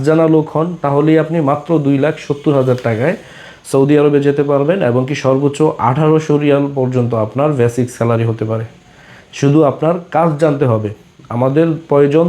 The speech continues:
দক্ষ কর্মী এবং কি কাজ জানা লোক। যদি আপনি এই দক্ষ কর্মীর ভিতরে আপনার তালিকা থাকে, তাহলেই কিন্তু আপনি এত অল্প খরচে যেতে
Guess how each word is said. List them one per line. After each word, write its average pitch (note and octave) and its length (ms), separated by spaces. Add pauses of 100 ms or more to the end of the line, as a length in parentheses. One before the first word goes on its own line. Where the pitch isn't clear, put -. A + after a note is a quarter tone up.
(160)
দক্ষ B2 180 (160)
কর্মী D3 280 (680)
এবং B2+ 140 (120)
কি D#3+ 80 (160)
কাজ C3 140 (120)
জানা C#3+ 280
লোক। G#2+ 120 (160)
যদি B2+ 160 (100)
আপনি D#3 180 (220)
এই C3 80 (100)
দক্ষ C3 200 (160)
কর্মীর D3+ 380
ভিতরে C#3+ 260 (160)
আপনার D3 340
তালিকা C#3 320 (100)
থাকে, D3+ 220 (180)
তাহলেই D#3 320
কিন্তু E3+ 160 (160)
আপনি D#3 140 (100)
এত D#3 80 (120)
অল্প C3+ 140 (120)
খরচে B2+ 340
যেতে A#2+ 160